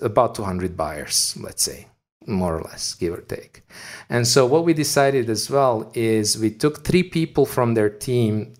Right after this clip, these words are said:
uh, from their sales and, and executive team, and we decided, like, each of them is going to target a different type of buyer.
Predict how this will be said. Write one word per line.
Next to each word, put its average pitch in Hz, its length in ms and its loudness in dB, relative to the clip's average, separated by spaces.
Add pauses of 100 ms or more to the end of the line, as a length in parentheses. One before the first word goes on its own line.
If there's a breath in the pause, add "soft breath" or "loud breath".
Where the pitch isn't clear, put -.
(140)
uh, 104 220 -2
from 104 260 -4
their 98 100 0
sales 147 680 4
and, 107 220 -2
and 107 160 -4
executive 123 640 -2
team, 113 420 2 (500 loud breath)
and 110 420 2
we 113 100 4
decided, 135 460 2
like, 107 320 -2
each 170 340 0
of 143 220 0
them 117 680 2 (220 loud breath)
is 113 160 0
going 123 200 4
to - 140 -8
target 123 380 2
a 110 40 -4
different 104 300 -2
type 101 240 0
of 92 140 -12
buyer. - 320 -8